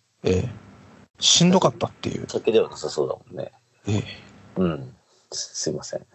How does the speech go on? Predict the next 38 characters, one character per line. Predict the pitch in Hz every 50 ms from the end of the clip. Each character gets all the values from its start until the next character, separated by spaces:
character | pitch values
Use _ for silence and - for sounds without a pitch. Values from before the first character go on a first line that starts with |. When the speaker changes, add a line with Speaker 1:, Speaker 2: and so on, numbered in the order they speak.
| _ _
Speaker 2:
は | - - 67 64
い。 | - - _ _ _ _ -
Speaker 1:
そ | - - - -
ん | 110 98 87
な。 | 87 90 - - - - - - - - - - -
Speaker 2:
う | 104
ん。 | 104 95 82 71 65 -
Speaker 1:
一 | - - -
応 |
そ | - - 165 156
ん | 156 156
な | 151 147 147 - - - - -
感 | - - 135 131
じ | 131 131
で、 | 135 143 143
二 | 147 151 156
千、 | 160 - - 185 175 165 160 160 156 - -
で、 | - 180 170 160
十、 | 160 170 170 185 190 202 202 202 202 202 202 196 - - - - - - - - - - - - - - - - - - - - - - - - -
い-、 | 165 - - - - - - - - - - -
十 | - 151 185 202 214 202
年 | 175 135 113
は | 98
行 | 92 92
っ | -
て、 | - - 98
一 | 73 90 117 127 - - - - - - 170
応 | 160 143
ね、 | 135 123 113
二 | 113 131
千 | 139 - 170 151
九、 | 143 131 110 110
十 | 131 156 185 214 220 214 202
年 | 165 131 113
も | 101 95 92
行 | 92 -
っ | - - - - - - - - - - -
て、 | - 139 135 123 98 -